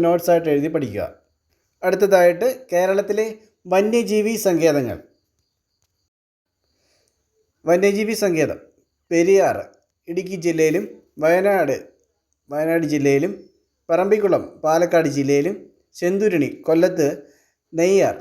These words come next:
തിരുവനന്തപുരം, പീച്ചി വാഴാനി തൃശ്ശൂർ, ചിന്നാർ ഇടുക്കി,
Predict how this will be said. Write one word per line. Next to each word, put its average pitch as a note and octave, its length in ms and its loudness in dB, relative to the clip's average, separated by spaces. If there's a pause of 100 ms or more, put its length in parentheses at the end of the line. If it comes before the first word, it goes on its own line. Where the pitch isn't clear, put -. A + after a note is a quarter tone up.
തിരുവനന്തപുരം, E3 640 -2 (420)
പീച്ചി F#3 380 -6 (100)
വാഴാനി F3 480 2 (340)
തൃശ്ശൂർ, D3 380 -8 (600)
ചിന്നാർ E3 420 0 (280)
ഇടുക്കി, D#3+ 360 -4